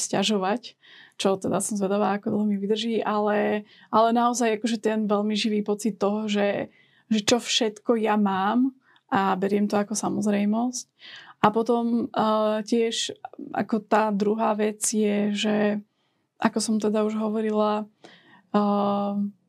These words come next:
že som si tak veľmi uvedomila, ako tá,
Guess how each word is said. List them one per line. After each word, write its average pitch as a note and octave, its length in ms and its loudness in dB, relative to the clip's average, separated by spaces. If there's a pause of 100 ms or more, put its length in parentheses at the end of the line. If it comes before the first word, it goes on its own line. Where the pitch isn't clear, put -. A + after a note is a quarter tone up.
(380)
že G#3 480 2
som - 140 -2
si A3 100 -4
tak A3 240 -4
veľmi A3 400 2
uvedomila, G#3+ 800 0
ako A3 160 -4
tá, G#3+ 220 2